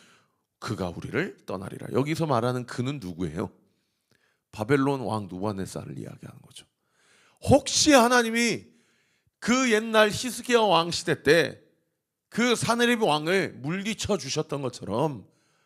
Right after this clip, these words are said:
혹시 하나님이 우리를 도와주시면 이제 바로도 이집트도 우리를 도와줄 수 없고 그 어떤 민족도 우리를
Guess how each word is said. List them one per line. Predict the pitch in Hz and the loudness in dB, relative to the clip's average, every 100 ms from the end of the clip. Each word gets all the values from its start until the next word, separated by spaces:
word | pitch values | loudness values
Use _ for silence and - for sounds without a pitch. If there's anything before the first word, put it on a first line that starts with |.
| _ _ _ _ - | _ _ _ _ -10
혹시 | - - - - | 0 2 2 4
하나님이 | 262 226 233 220 208 | 6 6 0 0 -2
우리를 | 196 165 160 170 | -2 -2 -2 -2
도와주시면 | - 110 113 101 - 90 110 131 90 _ _ _ _ _ _ - | -2 -2 -2 -4 -10 -6 -6 -8 -14 _ _ _ _ _ _ -6
이제 | 160 196 156 - - _ _ | 4 4 4 -2 -20 _ _
바로도 | - 131 170 180 170 175 | 2 6 6 6 2 2
이집트도 | 165 151 170 - 156 | 2 -2 -6 -2 0
우리를 | 139 127 135 131 - _ _ | 2 2 0 -2 -10 _ _
도와줄 | 131 131 127 117 | 2 2 0 -6
수 | - | -6
없고 | 107 - 117 107 - _ _ _ _ _ _ - | -8 -6 -4 -4 -8 _ _ _ _ _ _ 0
그 | 202 | 4
어떤 | 208 208 220 196 | 6 4 2 0
민족도 | 180 185 190 - 196 170 117 - _ _ | -4 -2 0 6 6 6 2 -8 _ _
우리를 | - 143 151 151 131 101 | -6 -2 0 0 -2 -6